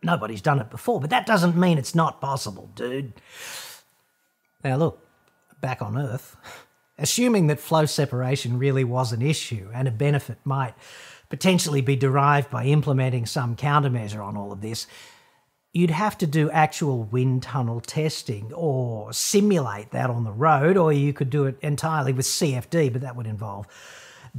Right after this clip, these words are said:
building a completely accurate digital model. Anyway, the purpose for doing this would be to determine where the flow was separating at particular travel speeds,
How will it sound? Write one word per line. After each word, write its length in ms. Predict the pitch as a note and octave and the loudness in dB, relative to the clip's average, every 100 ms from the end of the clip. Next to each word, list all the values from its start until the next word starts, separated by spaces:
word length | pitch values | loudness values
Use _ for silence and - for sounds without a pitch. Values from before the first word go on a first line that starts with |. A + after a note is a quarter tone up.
| A#2 | 2
building 380 | E3 D#3+ C#3+ | 4 6 4
a 120 | C3 A#2+ | 2 -2
completely 600 | - A#2 D#3+ C#3 C#3+ A#2+ | -4 -2 0 0 -2 -4
accurate 480 | - D3+ C3+ B2 - | -2 -2 -2 -4 -2
digital 360 | C#3+ C3 B2+ B2+ | -2 -2 -2 -2
model. 560 | B2+ D#3+ D#3+ C3 E3+ - - - - - - - | 2 2 2 -2 -4 -10 -18 -20 -20 -20 -16 -2
Anyway, 680 | F#3 F#3 C#3+ A2 B2 G#3+ - _ | 4 4 4 0 -4 -6 -8 _
the 80 | A3 | -4
purpose 600 | G#3+ - - A3+ A#3 A3 | -4 -10 0 0 0 -4
for 120 | - | -4
doing 420 | D#3+ A#2+ A#3 A#3+ E3+ | -8 -2 -2 0 2
this 300 | D3+ D3 - - - - - | 2 0 -4 -16 -18 -20 -4
would 160 | G3+ F3+ | -2 2
be 120 | F3 | 2
to 140 | D#3+ E3+ | 2 2
determine 680 | C#3+ D#3 - F#3 D#3+ C#3+ C3 | 2 0 4 6 6 4 4
where 220 | E3+ E3 | 4 4
the 120 | C#3+ | 2
flow 380 | - - E3 D3 | -2 2 4 4
was 280 | B2+ A#2+ A2+ | 2 -2 -4
separating 760 | - G3+ F#3+ C3 A2+ B2+ D#3+ | 0 0 0 -2 -2 -2 -2
at 140 | A#2 - | -2 -6
particular 420 | A#2+ D3+ A#2 A2 | -4 -4 -4 -6
travel 320 | - G3 E3+ | -4 -2 -2
speeds, 720 | C3 - A#2 D3 A3+ - - | -4 -4 -2 -2 -2 -4 -6